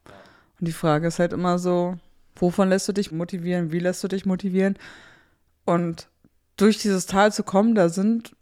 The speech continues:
natürlich Freunde, so wie du, auch nicht unbeteiligt dran gewesen. Aber es ist halt eine Motivation, die man ganz anders wahrnimmt, als die Motivation, zum Sport zu gehen. Was motiviert einen, zum Sport zu gehen, ist vielleicht doch was anderes, als was motiviert dich,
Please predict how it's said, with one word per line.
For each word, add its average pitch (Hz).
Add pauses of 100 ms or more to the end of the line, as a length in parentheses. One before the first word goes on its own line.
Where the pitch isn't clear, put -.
natürlich 196
Freunde, 233
so 180
wie 175
du, 226 (100)
auch 180
nicht 220 (540)
unbeteiligt 156
dran 147
gewesen. 143 (1040)
Aber 165 (840)
es 180
ist 175
halt 190
eine 180
Motivation, 175
die 180
man 165
ganz 156
anders 165
wahrnimmt, 160
als -
die 170
Motivation, 156
zum 135
Sport -
zu -
gehen. 135 (320)
Was 165
motiviert 160
einen, 139
zum 151
Sport 160
zu 107
gehen, 190
ist -
vielleicht 170
doch 170
was 165
anderes, 175
als -
was 156
motiviert 170
dich, 175